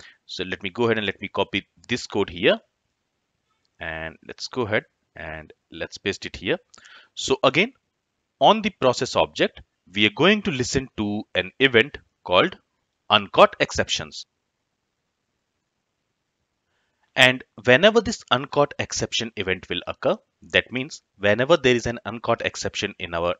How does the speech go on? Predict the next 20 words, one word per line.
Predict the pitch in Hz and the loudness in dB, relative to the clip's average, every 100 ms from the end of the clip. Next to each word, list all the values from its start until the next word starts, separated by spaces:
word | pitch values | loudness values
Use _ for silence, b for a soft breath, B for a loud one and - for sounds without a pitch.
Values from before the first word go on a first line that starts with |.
| - | -4
Node | 113 120 | -4 -2
J | 95 | -2
S | 78 | -4
code, | - 175 214 b b b b - | -2 -2 -2 b b b b 0
we | 127 | 4
want | 160 190 | 6 4
to | 175 | 0
execute | 123 - - 113 - | -2 -4 -6 -4 -4
a | |
callback | - 113 85 82 - | 2 2 4 0 -2
function. | 80 - 80 _ _ _ _ _ | -12 -12 -14 _ _ _ _ _
So | - 92 90 - | -8 -6 -6 -8
this | 98 101 | -8 -8
is | 110 | -6
going | 104 95 | -4 -4
to | - | -4
be | 85 | -4
that | 87 185 - _ _ | 0 0 -2 _ _
callback | 117 104 87 87 | 2 4 4 0
function. | - 78 - | -6 -12 -14